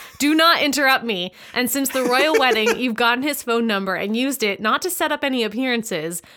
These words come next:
but instead to long-distance flirt with him all day, every day. You're constantly making big cow eyes at your phone, and if somebody asks you who you're texting, you act like you got caught watching porn.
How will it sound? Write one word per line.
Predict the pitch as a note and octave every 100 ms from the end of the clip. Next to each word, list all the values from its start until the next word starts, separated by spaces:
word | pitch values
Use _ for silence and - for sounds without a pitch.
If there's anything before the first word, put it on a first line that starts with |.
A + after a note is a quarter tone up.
| _
but | B3
instead | C4 C4+ - D#4 D#4+
to | C4
long-distance | A3+ C4 E4 E4 - D4 -
flirt | A#3 A3+
with | G#3
him | F3+ G3 -
all | G#3 A3+
day, | A#3 G#3+ G#3
every | F#3+ F3+ E3+
day. | - - D3 - _ _ _ -
You're | B3+
constantly | A#3+ D4 F4 G4 E4+
making | D4 A#3+ A#3+ A#3
big | G3 A#3+ A3+
cow | - G#3+ G3+
eyes | G3 F#3+
at |
your | F3 F#3
phone, | - F3 D#3+
and | E3 A3
if | A3
somebody | C4+ C4+ D4
asks | B3 A#3 A#3
you | A#3 A3+
who | G3
you're | G#3+ G3
texting, | - A3+ A3 F3+ E3 E3+ - -
you | - A#3+
act | A3 C#4
like | B3+
you | C#4
got | A#3+ G#3+
caught | - G#3+ -
watching | G#3 F#3+ G3+
porn. | - F3 D3+ D#3